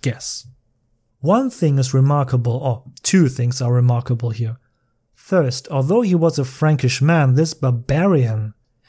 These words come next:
had probably gained enough respect among the Roman upper class, at least in Cologne and the region,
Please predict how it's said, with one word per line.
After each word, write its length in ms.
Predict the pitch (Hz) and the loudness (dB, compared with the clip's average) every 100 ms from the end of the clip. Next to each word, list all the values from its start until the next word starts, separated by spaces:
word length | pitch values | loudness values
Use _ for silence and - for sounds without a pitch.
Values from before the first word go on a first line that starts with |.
| _ | _
had 260 | 151 127 - | -4 -4 -2
probably 340 | 208 220 190 | 0 2 0
gained 400 | 127 151 156 151 | 0 2 2 2
enough 440 | - 131 165 208 156 | 2 2 2 0 0
respect 500 | 143 - 170 170 170 | -2 -2 -2 -2 -2
among 300 | 139 147 143 | 0 2 4
the 80 | 127 | 4
Roman 340 | 143 165 147 - | 4 2 0 -2
upper 240 | 180 170 | -4 -4
class, 540 | - 147 131 117 - - | -4 -2 0 -2 -4 -2
at 180 | 131 131 | -2 2
least 280 | 147 135 | 2 2
in 100 | 135 | 0
Cologne 360 | 131 131 147 151 | 0 2 2 2
and 120 | 131 | 0
the 100 | 127 | 0
region, 440 | 131 175 156 131 | 2 2 2 0